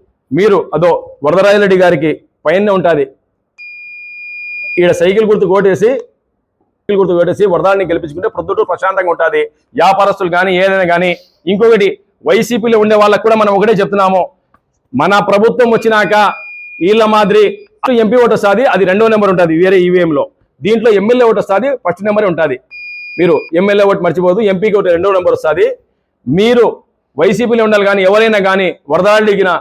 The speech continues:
ఎమ్మెల్యే అయితే ఖచ్చితంగా ఎమ్మెల్యే అవుతాడు. అక్రమ కేసులు కానీ ఇలాంటి వాళ్ళ మాదిరి మాదిరి ఉండవు. న్యాయపరంగా, చట్టపరంగా ఉంటారు.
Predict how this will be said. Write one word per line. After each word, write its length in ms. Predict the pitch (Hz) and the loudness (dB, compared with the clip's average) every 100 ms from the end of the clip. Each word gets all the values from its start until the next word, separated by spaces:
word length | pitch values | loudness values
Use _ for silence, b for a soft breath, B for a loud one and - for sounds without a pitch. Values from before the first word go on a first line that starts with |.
| - 170 | -4 -2
ఎమ్మెల్యే 300 | 208 220 190 | 0 0 0
అయితే 260 | 190 190 175 - _ _ _ _ | 0 0 -2 -4 _ _ _ _
ఖచ్చితంగా 360 | 165 190 226 226 | -6 -2 0 0
ఎమ్మెల్యే 280 | 202 214 190 | 2 2 2
అవుతాడు. 300 | 175 180 165 - - | 2 2 2 -2 -6
అక్రమ 320 | 156 196 202 | -4 -2 -2
కేసులు 360 | 170 185 190 156 | -2 -2 -2 0
కానీ 260 | 165 170 151 - | 0 0 -4 -4
ఇలాంటి 340 | 165 180 165 | -2 -2 0
వాళ్ళ 240 | 180 170 180 | 0 0 0
మాదిరి 320 | 175 170 175 | 0 -2 -2
మాదిరి 240 | 165 160 | 0 0
ఉండవు. 260 | 156 160 131 _ _ _ | 0 -2 -2 _ _ _
న్యాయపరంగా, 540 | 151 180 180 185 175 185 | -4 -2 0 0 0 -2
చట్టపరంగా 600 | 170 156 175 170 175 170 | -2 -2 -2 0 0 0
ఉంటారు. 380 | 160 160 170 | 0 0 0